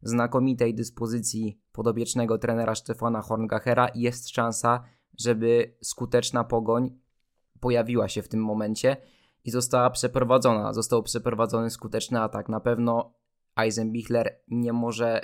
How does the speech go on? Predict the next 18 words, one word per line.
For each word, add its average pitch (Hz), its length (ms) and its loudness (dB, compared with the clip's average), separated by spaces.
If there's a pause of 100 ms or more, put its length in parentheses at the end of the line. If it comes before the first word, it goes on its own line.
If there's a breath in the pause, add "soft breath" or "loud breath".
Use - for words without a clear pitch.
być 104 240 -4
spisany 113 640 -2
w - 80 -20
tej 110 160 -2
batalii 104 440 -2
na 107 100 -4
straty. 104 500 0 (460 soft breath)
Natomiast 127 640 0
osobiście 123 640 -4
uważam, 123 380 0
że 117 100 -4
Halvor 117 360 -2
Egner 117 320 -4
Granerud 113 440 -4
jest 117 220 -4
na 120 120 0
tyle 135 400 -2
równy, 113 500 -4